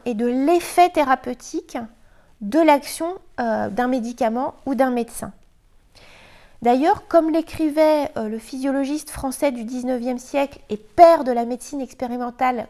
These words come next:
Claude Bernard, je le cite, « Ce n'est point le fait lui-même qui donne la preuve, mais seulement le rapport rationnel qu'il établit entre le phénomène et la cause. »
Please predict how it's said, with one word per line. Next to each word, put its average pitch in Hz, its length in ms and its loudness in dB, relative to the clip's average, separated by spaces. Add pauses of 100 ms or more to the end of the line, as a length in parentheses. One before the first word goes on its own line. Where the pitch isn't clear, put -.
Claude 277 260 -2
Bernard, 226 640 0 (160)
je 226 160 -4
le 269 80 -2
cite, « - 460 -10 (580)
Ce - 180 -6
n'est 330 180 0
point 403 480 2
le 277 120 2
fait - 380 2
lui-même 302 500 2
qui 240 160 -10
donne 247 260 2
la 214 120 0
preuve, 269 680 0 (640)
mais 330 240 4
seulement 339 480 4
le 320 120 4
rapport 359 680 8
rationnel 311 680 2 (240)
qu'il 294 280 0
établit 330 520 4 (140)
entre 294 320 -4
le 254 100 -2
phénomène 254 540 -4
et 262 80 -2
la 233 100 0
cause. » 185 440 -14